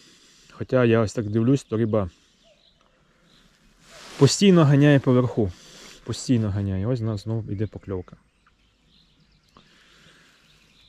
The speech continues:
Тобто тут такої риби славної, як невелика плітка, краснопірка,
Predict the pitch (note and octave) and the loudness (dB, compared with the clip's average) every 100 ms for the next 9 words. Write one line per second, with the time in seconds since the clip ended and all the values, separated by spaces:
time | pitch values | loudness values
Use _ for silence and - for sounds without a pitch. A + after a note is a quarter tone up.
0 | _ _ _ _ _ _ _ - A#2 G2+ | _ _ _ _ _ _ _ -8 -8 -4
1 | B2 F3 F3+ D#3 D#3 C#3+ F3+ D#3+ C3 A2 | -4 -4 -2 0 2 4 4 2 -2 -2
2 | _ - C3+ C3 A#2 A2+ A2 A2 - - | _ -8 -2 0 0 -2 -2 -4 -10 -10
3 | A2 A#2 B2+ C3+ B2 - C3 A#2+ A2+ - | -6 -2 0 0 -4 -4 -4 -4 -8 -8
4 | A2+ B2 G#2+ B2+ A#2+ - A#2 A2 G2+ F2+ | -8 -8 -6 -4 -4 -6 -6 -6 -8 -12